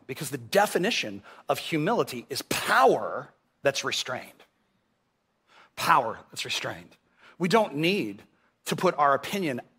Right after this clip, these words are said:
out there about everything in the world. We need to hold our opinion for just certain moments. And when we speak, as the Bible says, we should speak with someone who's,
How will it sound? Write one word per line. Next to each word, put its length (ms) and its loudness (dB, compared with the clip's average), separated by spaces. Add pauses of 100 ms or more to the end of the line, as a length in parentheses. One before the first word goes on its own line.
(100)
out 260 2
there 240 0
about 380 0
everything 520 -4 (100)
in 80 -6
the 80 -6
world. 380 -2
We 100 -2
need 140 -6
to 60 -4
hold 380 0
our 120 -4
opinion 360 -8
for 200 -12 (100)
just 260 -4
certain 540 -4
moments. 520 -4 (760)
And 140 0
when 140 2
we 100 -2
speak, 640 -4 (600)
as 120 -8
the 60 -8
Bible 260 0
says, 340 -6 (240)
we 100 -6
should 140 -4
speak 300 -2
with 100 -4
someone 260 -6
who's, 180 -14